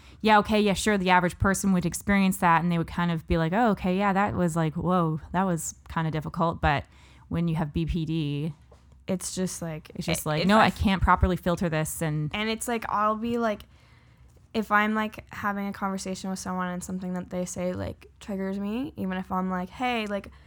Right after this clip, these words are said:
Speaker 2: and I start, like, getting worked up, and I'm like, "This is upsetting me," and they're like, "Hey, no, it's okay, like, it's okay." I still, like, it takes me a little longer to come back down and kind of, like, calm myself down from,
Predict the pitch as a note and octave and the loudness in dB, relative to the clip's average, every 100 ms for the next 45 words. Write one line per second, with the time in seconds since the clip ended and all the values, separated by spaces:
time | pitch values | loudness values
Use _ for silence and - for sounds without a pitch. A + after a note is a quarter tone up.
0 | - - F#3+ F#3+ F#3 F#3 F#3 F#3 F#3 F#3 | -14 -6 -4 -4 -4 -4 -4 -6 -6 -4
1 | F#3+ - F#3+ F#3+ F#3 F#3 F#3 F#3+ F#3 F3+ | -4 -4 -4 -2 -4 -6 -10 -8 -8 -6
2 | G3+ G3 G3 F#3+ F#3+ F#3 F#3+ F#3 F#3+ F#3+ | -4 -2 -2 -2 -4 -4 -4 -2 -2 -4
3 | - D#4 C4+ C4 C4+ D4 C4+ A#3+ A3+ A3+ | -6 -6 -6 -6 -10 -6 -4 -4 -6 -8
4 | A3 - G#3 G3 - - - - G#3 - | -10 -6 -4 -4 -8 -20 -8 -6 -4 -2
5 | G#3 G#3 F#3+ F#3+ - G3 - G#3 G3 G3 | 0 2 0 -6 -6 -8 -6 -6 -4 0
6 | F#3+ F3+ F3+ F#3 F3+ F3+ - F#3 F3+ F3 | 0 2 2 2 -2 -6 -8 -6 -6 -8
7 | - F3 E3+ F3 G3+ C4 G3 G3 F3+ F3 | -8 -6 -4 -2 -2 -4 -8 -6 -6 -6
8 | F3 F3+ E3+ - - F#3 F3+ F3+ F3+ - | -8 -8 -10 -12 -6 -2 0 -2 -6 -8
9 | F3 - F3 D#3 F2+ F#3+ - G3+ - - | -10 -8 -6 -4 -6 -10 -8 -10 -8 -12